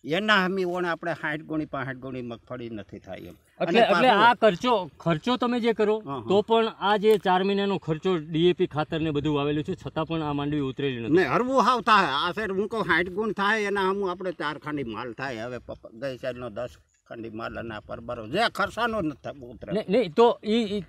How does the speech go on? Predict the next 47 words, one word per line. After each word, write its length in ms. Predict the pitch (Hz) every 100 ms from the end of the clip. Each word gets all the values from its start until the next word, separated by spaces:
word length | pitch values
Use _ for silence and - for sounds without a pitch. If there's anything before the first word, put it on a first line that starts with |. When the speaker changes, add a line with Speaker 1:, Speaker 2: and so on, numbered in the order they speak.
| -
Speaker 2:
એનું 200 | 175 208
કારણ 320 | 156 170 208
શું 240 | 180 247
કે 80 | 208
આ 80 | 170
તમને 300 | 151 170 170
મગફળી 420 | 135 135 - 185
દર 120 | 156
Speaker 1:
હવે 120 | 175 214
Speaker 2:
વર્ષે 180 | 175
હોય 80 | 220
ને 60 | 202
આ 100 | 180
Speaker 1:
ઓ-, 40 |
Speaker 2:
વર્ષે? 240 | 175 147 165
Speaker 1:
હવે 300 | - - 214
ઓણ 280 | 185 226
ઈ, 540 | 185 175 262 262 220 254
ઈ 40 |
કાંઈ 200 | 247 220
આમાં 240 | 196 208 175
ખબર 280 | 190 202
પડી 260 | 175 180 180
નહીં, 200 | 202 156
વાતાવરણ 380 | 147 156 214 220
એવું 320 | 208 190 196
નહીં 160 | 208 196
નીકળ્યું. 400 | 196 208 170 160
એટલે 180 | 170
દરેક 300 | 147 165 226
ઠેકાણે 320 | 160 202 208 180
આપણી 240 | - 190
બે-, 200 | 180 156
જગ્યામાં 520 | 170 165 185 190 180
બે 160 | 170 175
પાંચ 280 | 175 165 165
ઠેકાણે 300 | 160 175 156
બીજે 360 | 156 175 196
છે 80 | 185
મગફળીઓ, 600 | 165 156 - 156 135 131 - - - -
એ, 140 | 160
ઈ 300 | 151 139 165
આપણી 280 | 160 143 170
ઘોડે 300 | 131 135 185
સારવાર 340 | 185 180 165 151
કરે 240 | 160 139
બિચારા, 440 | 135 117 117 95